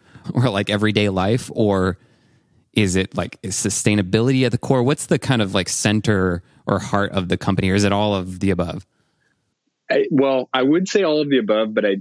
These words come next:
Speaker 2: I think I can focus it a little bit more for a better <laughs> answer. Um, the blanket is gonna be the core of growth for Rumple. And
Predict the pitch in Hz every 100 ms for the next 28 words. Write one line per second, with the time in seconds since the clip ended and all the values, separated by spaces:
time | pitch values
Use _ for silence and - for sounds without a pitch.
0 | - 107 98 95 - 131 120 110 104 92
1 | 87 _ _ _ 120 107 107 - 95 95
2 | 98 92 85 85 80 73 - _ - 92
3 | 82 - 98 110 - 139 - - 98 104
4 | - 165 - - - - - 117 113 104
5 | 113 120 131 165 175 139 123 123 117 113
6 | 101 - 107 104 98 - 92 90 - -
7 | 87 78 - 85 78 73 - - - 98
8 | 95 90